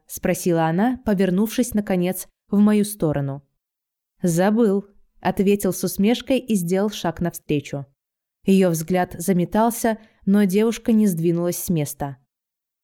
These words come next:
"Затеяла со мной очередную игру?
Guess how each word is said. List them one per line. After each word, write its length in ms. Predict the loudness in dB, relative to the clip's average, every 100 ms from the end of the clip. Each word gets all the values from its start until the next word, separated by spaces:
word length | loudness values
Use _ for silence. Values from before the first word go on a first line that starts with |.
| _
"Затеяла 600 | 0 0 0 2 2 0
со 180 | -2 -2
мной 360 | 0 0 -2 -4
очередную 720 | -8 -2 0 0 0 -2 -2 -2
игру? 460 | -2 2 2 2 -2